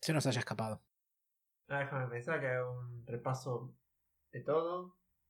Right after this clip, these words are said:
Speaker 2: No, más allá de los idiomas, hasta me gustó el detalle que cuando Rudy recién reencarna, no entiende absolutamente nada.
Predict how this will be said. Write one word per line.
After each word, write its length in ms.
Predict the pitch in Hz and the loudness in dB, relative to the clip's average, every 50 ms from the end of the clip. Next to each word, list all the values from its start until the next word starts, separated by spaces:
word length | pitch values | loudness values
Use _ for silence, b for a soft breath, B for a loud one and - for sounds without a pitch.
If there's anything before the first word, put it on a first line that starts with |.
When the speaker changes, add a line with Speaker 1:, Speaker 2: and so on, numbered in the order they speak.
| _ _ _ _ _ _ _ _ _ _ _ - | _ _ _ _ _ _ _ _ _ _ _ -4
Speaker 2:
No, 280 | 370 392 - 190 151 135 131 | 2 4 6 6 6 6 4
más 160 | 139 147 131 | 2 2 0
allá 120 | 135 160 170 | 2 4 6
de 60 | 165 | 6
los 140 | 156 139 151 | 6 4 4
idiomas, 560 | 143 139 156 170 175 175 170 160 - - 151 | 2 4 4 4 4 6 4 2 2 0 -2
hasta 420 | 127 139 135 139 143 139 - - - - | 0 2 4 4 4 2 2 -4 -6 -2
me 80 | 139 | 0
gustó 160 | 135 131 180 | 2 4 4
el 80 | 170 160 | 4 4
detalle 320 | 151 160 170 170 - 175 | 6 4 4 4 4 2
que 160 | 170 143 143 - | 4 4 4 4
cuando 400 | 165 139 139 139 135 131 131 131 | 4 6 6 8 8 8 6 4
Rudy 360 | 147 151 160 160 160 160 160 | 4 2 2 2 4 4 4
recién 500 | 139 127 127 - 143 139 139 135 131 127 - | 4 2 2 0 0 -2 -2 -2 -4 -6 -4
reencarna, 720 | 120 123 123 123 143 147 143 139 131 135 139 139 - - _ | -2 0 0 4 4 4 4 4 2 0 -2 -2 -4 -8 _
no 160 | - 131 135 | -6 -2 0
entiende 240 | 139 131 143 135 135 | 0 2 4 6 6
absolutamente 760 | 131 131 - - 131 131 127 135 131 127 127 127 127 127 120 | 6 6 4 2 0 2 2 2 2 2 2 0 2 2 4
nada. 500 | 123 131 131 123 123 127 143 - - - | 6 8 8 8 8 6 2 0 -6 -14